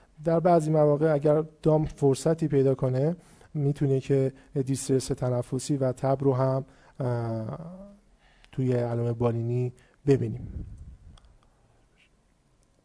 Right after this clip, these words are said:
خب، در کالب گشایی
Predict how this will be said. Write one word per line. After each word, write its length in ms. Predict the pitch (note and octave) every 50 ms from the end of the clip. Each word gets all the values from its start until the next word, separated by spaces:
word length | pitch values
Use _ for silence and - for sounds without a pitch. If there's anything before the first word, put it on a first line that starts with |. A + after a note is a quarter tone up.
| _ _ _ _ _ _ - - - - _ _ _ _ _ _ _ _ _ _ _ _ _ _ _ _ _ _
خب، 240 | _ - - G#3+ F3
در 160 | G3 F#3+ F#3
کالب 260 | F3+ - F#3+ F#3+ F#3
گشایی 600 | F#3 F#3 F#3+ F3+ - G3 F3+ F#3 F#3 G3+ G3 F#3